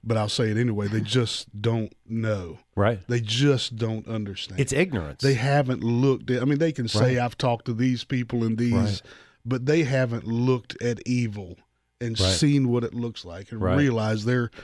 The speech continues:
Speaker 1: there is good and there is evil.
Speaker 2: Right.
Speaker 1: And you have to pick a side.
Speaker 2: Yeah.
Speaker 1: And it's almost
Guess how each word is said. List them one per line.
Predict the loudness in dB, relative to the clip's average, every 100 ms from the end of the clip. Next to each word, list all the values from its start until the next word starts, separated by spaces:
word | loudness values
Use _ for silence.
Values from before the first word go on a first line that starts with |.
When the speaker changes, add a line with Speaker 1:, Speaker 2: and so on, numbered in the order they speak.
| -20 -12 -4
Speaker 1:
there | -2 0
is | 2 2 -2
good | 0 2 4 2 0
and | -4 -2
there | -2 -2
is | -2 -4 -4
evil. | -2 -2 -4 -10 -12 -2
Speaker 2:
Right. | 0 0 -2 -2
Speaker 1:
And | -2
you | 0 -2
have | 0 -2 -4
to | -6
pick | -6 -6
a | -6
side. | -8 -8 -10 -12 -6
Speaker 2:
Yeah. | -4 -4 -6 -8 -6
Speaker 1:
And | -6 -4
it's | -6
almost | -4 -2 0 -2 -4 -8 -12